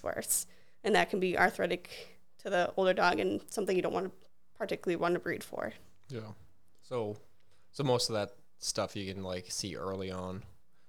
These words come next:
Speaker 2: Like, I,
Speaker 1: You
Speaker 2: I
Speaker 1: can
Speaker 2: know
Speaker 1: start to pick up on it, but it definitely develops as they age type of thing.
Speaker 2: Yeah.
Speaker 1: Which is why it's so important to do health testing,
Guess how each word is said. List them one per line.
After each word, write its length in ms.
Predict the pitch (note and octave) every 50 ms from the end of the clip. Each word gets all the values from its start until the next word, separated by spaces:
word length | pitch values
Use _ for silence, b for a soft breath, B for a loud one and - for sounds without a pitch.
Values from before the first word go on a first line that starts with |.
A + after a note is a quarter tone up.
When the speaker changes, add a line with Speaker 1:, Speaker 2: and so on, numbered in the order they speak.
| - -
Speaker 2:
Like, 120 | B2 A#2
I, 140 | A#2+ A#2 A#2
Speaker 1:
You 100 | A#2 C#4+
Speaker 2:
I 40 | B3+
Speaker 1:
can 160 | - - C4
Speaker 2:
know 40 | -
Speaker 1:
start 220 | B3 B3 A#3 A3+ A3+
to 80 | A#3
pick 160 | - A#3 A3+
up 160 | G#3 G3+ G3+ G#3+
on 200 | G3+ G3+ G3+ G3+
it, 220 | G3+ G3 G3 -
but 260 | G3+ F3+ F3+ F3 - -
it 200 | - F#3+ F3+ G#3+
definitely 300 | - F#3 F#3+ - G3 F#3+
develops 640 | F3 F#3 F3 F#3 F3 - F3 F3 - - - - - -
as 280 | - F#3 F3+ - - -
they 140 | - - F#3+
age 360 | - - F#3+ F#3+ F#3+ - -
type 200 | - A3+ G3+ -
of 120 | G#3+ G#3
thing. 320 | - A3+ A3 A3 A3 A3+ A3+ - C3+
Speaker 2:
Yeah. 220 | B2 A#2 G#2 F#2+
Speaker 1:
Which 100 | F#2+ G#3
is 140 | - G#3 -
why 260 | G3 F#3+ F#3+ F#3+ F#3+
it's 160 | F#3+ F#3+ F#3
so 160 | - - F#3+ F#3+
important 420 | G3 G3 - - F#3 F#3 F3+ F3+
to 40 | G#3
do 220 | G#3+ F#3 F#3 F#3 G#3+
health 340 | - A#3 G#3+ A3+ A3+ -
testing, 600 | - - C4 A#3+ A#3+ - - C4 A#3+ B3+ B3 B3+